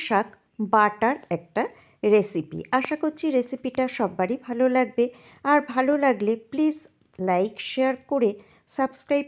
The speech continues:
করে আমার পাশে থাকার জন্য অনুরোধ জানালাম। চলো তাহলে শুরু করে দিই ঝটপট আমার আজকের রেসিপি সর্ষে শাক বাটা। এখানে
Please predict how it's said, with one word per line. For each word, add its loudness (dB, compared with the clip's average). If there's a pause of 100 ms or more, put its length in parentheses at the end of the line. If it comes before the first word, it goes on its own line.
করে -2 (300)
আমার 0 (320)
পাশে 0 (140)
থাকার -4 (100)
জন্য 0 (460)
অনুরোধ 4 (140)
জানালাম। -2 (760)
চলো 4 (500)
তাহলে 2 (280)
শুরু -2 (100)
করে 4
দিই -2 (320)
ঝটপট -4 (240)
আমার -4 (160)
আজকের -6
রেসিপি -8 (460)
সর্ষে -2 (100)
শাক -2 (480)
বাটা। -2 (3500)
এখানে 0